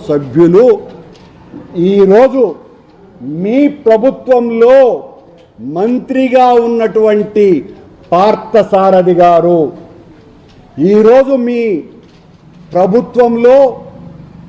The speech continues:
మీ పార్టీలో ఎమ్మెల్యేగా ఉన్నటువంటి వేమిరెడ్డి ప్రశాంతి గారు ఉన్నారు అన్నటువంటి విషయాన్ని గుర్తు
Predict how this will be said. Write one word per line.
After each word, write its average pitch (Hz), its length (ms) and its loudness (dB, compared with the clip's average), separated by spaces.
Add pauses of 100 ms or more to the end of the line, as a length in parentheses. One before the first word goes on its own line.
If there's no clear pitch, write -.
(200)
మీ 185 160 -2 (240)
పార్టీలో 240 640 2 (1500)
ఎమ్మెల్యేగా 214 760 0
ఉన్నటువంటి 185 840 -2 (760)
వేమిరెడ్డి 196 680 2
ప్రశాంతి 190 840 -4
గారు 185 380 2 (160)
ఉన్నారు 160 520 0
అన్నటువంటి 143 520 -2
విషయాన్ని 135 560 -4
గుర్తు 123 220 -12